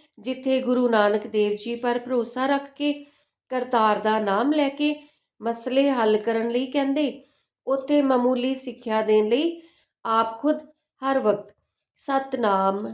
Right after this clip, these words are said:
ਵਾਹਿਗੁਰੂ ਦਾ ਜਾਪ ਕਰਦੇ ਰਹਿੰਦੇ ਤੇ ਆਪਣੇ ਆਪ ਨੂੰ ਸੇਵਾ ਵਿੱਚ ਰੁਝਾਈ ਰੱਖਦੇ। ਆਪ ਖੁਦ ਸੰਗਤਾਂ ਵਿੱਚ ਪ੍ਰਸ਼ਾਦ ਪਾਣੀ ਵਰਤਾਉਂਦੇ, ਲੰਗਰ ਦੇ ਭਾਂਡੇ ਮਾਂਜਦੇ ਤੇ ਸਫਾਈ ਲਈ ਹਰ ਵਕਤ ਝਾੜੂ ਆਪਣੇ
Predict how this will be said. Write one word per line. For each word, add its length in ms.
ਵਾਹਿਗੁਰੂ 580
ਦਾ 240
ਜਾਪ 340
ਕਰਦੇ 340
ਰਹਿੰਦੇ 360
ਤੇ 160
ਆਪਣੇ 400
ਆਪ 240
ਨੂੰ 160
ਸੇਵਾ 340
ਵਿੱਚ 240
ਰੁਝਾਈ 400
ਰੱਖਦੇ। 400
ਆਪ 400
ਖੁਦ 220
ਸੰਗਤਾਂ 460
ਵਿੱਚ 180
ਪ੍ਰਸ਼ਾਦ 540
ਪਾਣੀ 320
ਵਰਤਾਉਂਦੇ, 680
ਲੰਗਰ 340
ਦੇ 140
ਭਾਂਡੇ 360
ਮਾਂਜਦੇ 460
ਤੇ 100
ਸਫਾਈ 540
ਲਈ 240
ਹਰ 220
ਵਕਤ 360
ਝਾੜੂ 340
ਆਪਣੇ 360